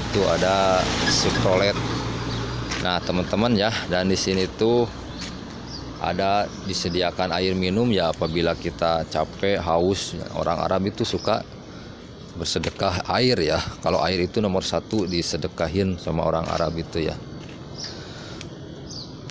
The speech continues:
Oke, teman-teman ya, itu fakta yang keempat. Wanita di Arab Saudi ini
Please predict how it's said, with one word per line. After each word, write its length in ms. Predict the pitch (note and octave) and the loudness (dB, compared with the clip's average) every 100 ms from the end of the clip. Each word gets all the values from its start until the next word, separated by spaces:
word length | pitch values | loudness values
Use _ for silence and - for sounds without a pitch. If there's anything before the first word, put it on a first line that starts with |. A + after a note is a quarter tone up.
| - - - - - - - - - - - - | -12 -12 -12 -14 -14 -12 -14 -14 -14 -14 -12 -10
Oke, 160 | - C3+ | -4 0
teman-teman 500 | C#3+ C#3 B2+ D3 C#3+ | 2 4 4 6 6
ya, 140 | C3+ B2 A2 | 4 2 2
itu 400 | G#2+ - C#3 C#3 | 0 4 4 6
fakta 640 | A2+ G#2 C3+ B2 B2+ C3+ - F#2+ | 4 2 2 2 4 4 2 2
yang 400 | A2 B2 C3 B2 | 4 4 4 2
keempat. 640 | G#2+ G2 G2+ B2 A#2 - | 2 4 4 4 2 0
Wanita 720 | E2+ G2 G2+ F#2+ B2 C3 F2+ | 2 4 4 2 2 2 2
di 80 | A2 | 2
Arab 320 | G2+ G2+ F#2+ | 2 2 2
Saudi 500 | F2 G2+ G2 G#2+ G#2+ | 0 2 2 2 2
ini 300 | G2+ B2 B2 | 4 4 2